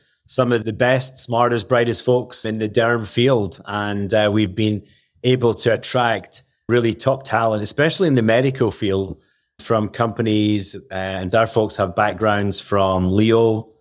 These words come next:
which of course is a big derm play, especially in Europe. Folks from Lilly as well, Demira, acquired by Lilly, Sanofi as well. So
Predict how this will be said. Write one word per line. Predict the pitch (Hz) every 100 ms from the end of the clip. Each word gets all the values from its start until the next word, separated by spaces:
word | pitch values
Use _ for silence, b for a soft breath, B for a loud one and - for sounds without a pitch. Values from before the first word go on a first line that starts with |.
| _
which | - 101 -
of | 95
course | 107 101
is | 107 95
a | 95 92 87 -
big | 101 101
derm | 107 101 95
play, | - 104 101 101 b b b b
especially | - - 98 - 101
in | 95
Europe. | 101 113 117 - _ _ _ -
Folks | 117 107
from | - 107 101 98 98 _
Lilly | 101 113 127 131
as | 113 95
well, | 104 127 156
Demira, | 101 101 110 113 143 143
acquired | - 117 107
by | 95 95
Lilly, | 101 107 120 131 131 b b b b
Sanofi | - 110 117 110 110
as | 92
well. | 104 113 101
So | - 120 113 107